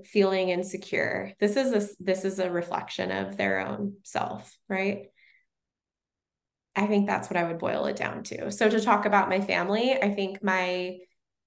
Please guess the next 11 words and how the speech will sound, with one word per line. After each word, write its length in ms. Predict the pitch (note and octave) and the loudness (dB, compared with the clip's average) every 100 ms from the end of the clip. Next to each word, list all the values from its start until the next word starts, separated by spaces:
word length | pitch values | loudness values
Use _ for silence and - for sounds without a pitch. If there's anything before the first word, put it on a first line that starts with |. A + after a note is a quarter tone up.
| _ _ | _ _
my 140 | G3+ G3 | 2 4
family 380 | G3 F#3 G3 G3+ | 4 4 6 6
members 520 | G3 G3 G3 G3+ G3 | 6 4 4 2 2
who 540 | G#3 F#3+ F#3+ F#3+ F#3 | 0 2 2 0 0
are 500 | F#3 F#3 F#3 F3+ F3+ - | 2 4 4 2 0 0
also 320 | E3 E3+ G3+ | -2 0 0
way 220 | F#3+ E3 | 2 0
too 180 | E3+ G#3+ | -2 -2
much, 480 | F#3 A#3 A#3+ - - - - - - - | 0 -2 -6 -14 -12 -10 -10 -12 -20 -2
<laughs> 760 | E4+ E4+ - - - - - - | -2 -2 -14 -16 -12 -12 -8 2
um, 560 | A3+ G#3 G3 F#3 G3 | 6 8 8 4 -2